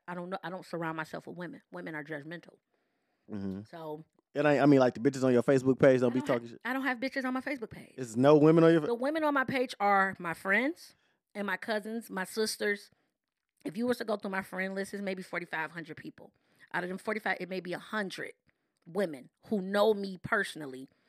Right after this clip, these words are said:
Speaker 1: to be like, "Oh, this girl crazy. She's silly." But anybody else, I don't know random bitches. I don't surround, because I'm not, I'm the type of bitch that random bitches have to watch out for or feel like they have to watch out for.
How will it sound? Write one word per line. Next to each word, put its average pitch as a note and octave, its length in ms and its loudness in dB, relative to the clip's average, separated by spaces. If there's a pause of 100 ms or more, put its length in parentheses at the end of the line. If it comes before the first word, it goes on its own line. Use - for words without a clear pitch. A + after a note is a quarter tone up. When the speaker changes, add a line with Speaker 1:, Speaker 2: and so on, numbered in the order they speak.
(200)
Speaker 1:
to G#3 80 -6
be G3 80 -2
like, F#3 120 0
"Oh, A#3 120 -2
this A4+ 160 -4
girl A#3 180 -2
crazy. B4+ 640 2
She's A#4+ 360 -6 (120)
silly." D#4 200 0 (840)
But F3+ 120 -6
anybody A#3 380 -2
else, - 140 0 (180)
I G3+ 80 -2
don't G#3 200 -6
know G#3 260 6
random A3+ 720 -4 (440)
bitches. F#3+ 440 0
I G3 80 2
don't G#3 160 -10
surround, F#3+ 300 -4
because F#3 420 -8
I'm G3 260 -4
not, F#3 280 -2 (580)
I'm D4 160 4
the C#4+ 60 0
type A#3 220 2
of A3 100 0
bitch A#3 220 4
that G3+ 100 -2
random G#3 340 -2
bitches G#3+ 280 -2
have F#3 180 -2
to F#3 60 -8
watch F3+ 280 -2
out A3 180 0
for - 300 -14
or - 160 0 (120)
feel G#3+ 380 -2
like F3 220 -4
they F#3 100 -4
have F#3+ 200 -4
to F3+ 60 -8
watch E3 240 -4
out F#3+ 200 0
for. - 200 -16